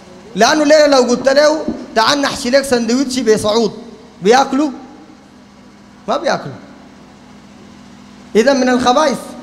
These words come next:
الليلة لو جا داخل الجامع بيخليه برا، ريحته سمحة ولا كعبة؟ ريحته سيئة جدًا، فريحة سيئة، وبيعمل مرض، بيسوي أمراض، سرطانات اللثة،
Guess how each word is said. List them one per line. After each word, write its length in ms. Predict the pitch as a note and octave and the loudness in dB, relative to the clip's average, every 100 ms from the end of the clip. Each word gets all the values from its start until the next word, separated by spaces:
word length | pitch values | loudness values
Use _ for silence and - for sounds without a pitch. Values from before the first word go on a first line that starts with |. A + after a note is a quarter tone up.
| - - - - - - - - - - - - - - | -20 -20 -20 -20 -20 -20 -20 -20 -20 -20 -20 -20 -6 0
الليلة 280 | B3+ E4 | 4 6
لو 180 | D#4+ D4+ | 6 6
جا 60 | D4+ | 4
داخل 320 | E4 D#4 C#4+ | 2 2 2
الجامع 360 | C#4+ D#4 D4+ C4+ | 2 2 2 0
بيخليه 440 | B3+ B3 C4 D4+ | 0 0 0 2
برا، 360 | C#4+ C#4 A3 C#3 - - | 2 4 2 -2 -12 -6
ريحته 280 | A3+ D4+ - | -2 -2 0
سمحة 320 | C#4 D#4 C4 | 2 2 2
ولا 180 | C#4 B3+ | 2 0
كعبة؟ 400 | B3+ C#4 A#3+ F#3+ B2+ - - - - - - - - | 0 2 2 0 -4 -16 -20 -20 -20 -20 -20 -20 -14
ريحته 260 | F3+ G#3 G#3+ | -10 -6 -2
سيئة 360 | - B3 A#3+ B3+ | 2 2 2 0
جدًا، 540 | B3+ B3 A#3 D#3+ - - - - - - | -4 -2 -2 -4 -14 -20 -20 -20 -20 -4
فريحة 380 | A#3+ D#4+ D4 C4 | -2 -2 -2 -2
سيئة، 460 | C4 C4+ B3 G3 C3+ - - - - | -2 0 -2 -4 -8 -16 -20 -20 -12
وبيعمل 420 | A#3+ D#4 C#4 C#4+ | -4 -2 0 -2
مرض، 300 | C#4 D#4+ C4+ F#3 - - - - - - | 0 0 0 -4 -16 -20 -20 -20 -20 -16
بيسوي 320 | E3+ C4+ D4 | -2 0 2
أمراض، 460 | C#4 A#3+ B3+ D#4 A3+ - - | 2 0 0 2 0 -6 -8
سرطانات 600 | G#3 G#3 A3 A#3+ B3+ G#3+ | -8 -6 -4 -4 -4 -6
اللثة، 500 | G#3+ A#3 B3 A#3 | -8 -8 -6 -6